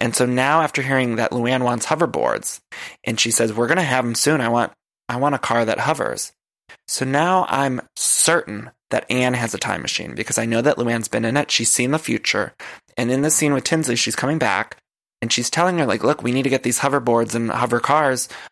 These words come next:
up and running because the world is much better." So I'm led to believe that Luann has seen the future. She knows what it could look like.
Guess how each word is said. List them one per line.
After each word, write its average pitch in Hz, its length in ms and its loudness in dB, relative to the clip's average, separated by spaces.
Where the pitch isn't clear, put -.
up 131 160 0
and 123 140 2
running 143 340 2
because 127 260 0
the 117 60 -4
world 127 260 4
is 120 100 -4
much 123 220 -2
better." 151 240 2
So - 180 2
I'm 160 280 2
led 127 240 0
to - 60 -10
believe 131 220 2
that - 100 0
Luann 131 300 2
has 185 100 -2
seen 117 200 -2
the 113 40 -4
future. - 540 -2
She - 140 -4
knows 117 220 0
what 143 100 4
it 165 60 0
could 135 120 -4
look 98 180 -2
like. 85 240 -2